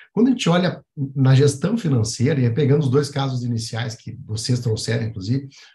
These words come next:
nós estamos falando a, a Americanas, né, que é um, uma situação de, de, eh, falta de conciliação entre as informações da empresa e passou, eh, como é que é? O time não toma gol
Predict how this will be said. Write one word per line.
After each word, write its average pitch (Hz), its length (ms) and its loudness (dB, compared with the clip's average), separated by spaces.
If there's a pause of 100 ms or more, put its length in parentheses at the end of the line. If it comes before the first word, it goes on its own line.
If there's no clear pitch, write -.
(100)
nós 117 80 -4
estamos 120 180 2
falando 123 240 4
a, 117 100 -2
a 107 240 -6
Americanas, 131 720 -2
né, 135 220 -4
que 131 120 -8
é - 20 -6
um, 104 480 -8
uma 104 260 -10
situação 113 380 -6
de, 104 240 -8
de, 85 340 -12 (460)
eh, 92 600 -10 (680)
falta 160 360 4
de 127 100 4
conciliação 185 1040 2
entre 196 280 0
as 165 120 2
informações 160 720 0
da 165 100 -2
empresa 160 640 -2 (320)
e 160 100 0
passou, 156 920 -2 (440)
eh, 139 160 -8
como 131 140 0
é 143 40 -2
que 165 120 -6
é? 139 200 -6 (180)
O 127 80 -4
time 202 280 -2
não 196 200 0
toma 202 260 -2
gol 175 460 -2